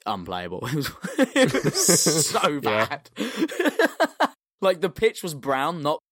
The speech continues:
Speaker 1: green, and I was like, "What the fuck? Why are they moving so slow?" I was like, "They didn't have arena mode." I was like, "What's going on?" <laughs> What? It, it's fine on Xbox. I don't get it. But, yeah, PlayStation two is just,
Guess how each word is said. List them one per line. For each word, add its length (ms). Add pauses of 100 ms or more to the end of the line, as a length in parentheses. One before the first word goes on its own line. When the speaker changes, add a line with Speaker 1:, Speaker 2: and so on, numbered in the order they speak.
(180)
Speaker 1:
green, 260
and 80
I 40
was 80
like, 100
"What 140
the 80
fuck? 340
Why 100
are 40
they 80
moving 320
so 180
slow?" 320
I 20
was 120
like, 100 (360)
"They 100
didn't 160
have 120
arena 420
mode." 260
I 40
was 100
like, 140
"What's 240
going 300
on?" 320 (260)
<laughs> 160
What? 220
It, 220
it's 280
fine 300
on 260 (100)
Xbox. 380
I 100
don't 180
get 180
it. 240
But, 260 (320)
yeah, 200
PlayStation 520
two 160
is 160
just, 240